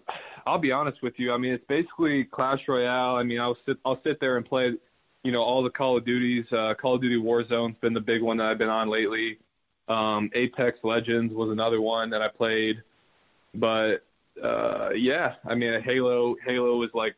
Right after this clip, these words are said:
my all-time favorite. I'm waiting for Halo five to come out with the new Xbox that's dropping this offseason. So, I mean, I got time right now to play Xbox. So, you know, besides that, my workouts and hanging out, you know, and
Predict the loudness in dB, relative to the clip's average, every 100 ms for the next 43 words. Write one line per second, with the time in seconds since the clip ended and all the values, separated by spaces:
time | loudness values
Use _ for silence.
0 | -8 -4 -2 -2 -2 -4 0 0 0 0
1 | -2 -2 -2 -2 -2 -2 0 0 0 0
2 | -2 -2 -4 -2 0 0 0 0 0 0
3 | -2 -2 -2 -2 -2 -6 -2 -2 0 0
4 | 0 0 0 0 0 0 -2 -2 0 2
5 | 2 0 -8 -20 _ _ _ _ _ _
6 | _ _ 0 2 4 2 0 -4 -2 -2
7 | 0 0 0 0 -2 -2 -4 -2 -2 -2
8 | -4 -4 -4 -4 -2 0 0 -4 -4 0
9 | 0 -2 -4 -2 0 0 0 -2 -2 0
10 | 0 0 -2 -2 -2 -4 -4 -6 -8 -6
11 | -2 0 0 0 -2 -4 -2 0 2 0
12 | 0 -4